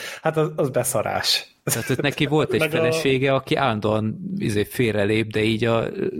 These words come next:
Speaker 2: legnagyobb társaság szeme láttára, meg ilyenek.
Speaker 1: És... így nézi mindenki.
Speaker 3: Egyáltalán nem zavartatja
Speaker 2: Igen.
Speaker 3: magát.
Speaker 2: De, de és, és tele van ilyenek, tehát tényleg egy ilyen, ilyen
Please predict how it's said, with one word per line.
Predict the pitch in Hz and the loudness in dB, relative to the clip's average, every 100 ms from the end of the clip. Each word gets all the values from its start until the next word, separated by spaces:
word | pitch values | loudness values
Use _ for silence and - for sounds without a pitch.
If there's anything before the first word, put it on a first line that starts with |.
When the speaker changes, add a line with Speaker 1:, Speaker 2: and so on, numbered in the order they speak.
| - - 185 | -10 -10 -4
Speaker 2:
legnagyobb | 156 135 113 110 110 104 - _ - | 0 0 0 0 0 -2 -8 _ -2
társaság | 107 101 101 - 104 104 104 - | -2 0 -4 -2 -2 -2 -4 -4
szeme | - 113 101 | -2 0 -2
láttára, | 104 107 107 - 110 104 | -2 -4 -6 -4 -4 -2
meg | 104 98 | -2 0
ilyenek. | 107 104 113 117 | 0 0 0 0
Speaker 1:
És... | 151 202 | 0 0
így | 190 | 2
nézi | 190 151 151 | 2 2 2
mindenki. | 131 117 110 98 - 95 | 0 0 0 -2 -6 -2
Speaker 3:
Egyáltalán | 160 156 151 156 | 0 0 -2 -2
nem | 151 | -2
zavartatja | 139 143 143 - 120 | 0 0 0 0 -2
Speaker 2:
Igen. | 143 | 0
Speaker 3:
magát. | 139 143 139 - - - 160 - _ _ _ _ _ | 0 0 0 -4 -18 -8 -8 -8 _ _ _ _ _
Speaker 2:
De, | - 135 139 | -2 2 2
de | 165 160 151 170 | 0 0 0 0
és, | 143 - - | 0 0 0
és | 151 - | -2 0
tele | 330 170 | 0 2
van | 107 107 | 2 2
ilyenek, | 110 98 98 | 4 2 0
tehát | - 120 | 0 -2
tényleg | 208 170 | 0 0
egy | 107 110 | 0 0
ilyen, | 117 | 0
ilyen | 123 127 - | 0 0 -2